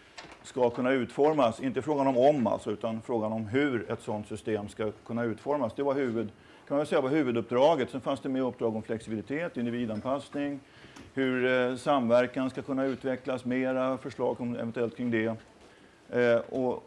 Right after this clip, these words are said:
en del andra saker också i det här första direktivet som kom i september tjugohundraelva. Eh, sen fick också utredningen tilläggsdirektiv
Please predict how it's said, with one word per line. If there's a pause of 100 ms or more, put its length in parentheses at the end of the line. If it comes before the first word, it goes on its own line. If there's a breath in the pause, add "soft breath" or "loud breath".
(120)
en
del
andra
saker
också
i
det
här (120)
första
direktivet
som
kom
i
september
tjugohundraelva. (840 loud breath)
Eh,
sen
fick
också
utredningen
tilläggsdirektiv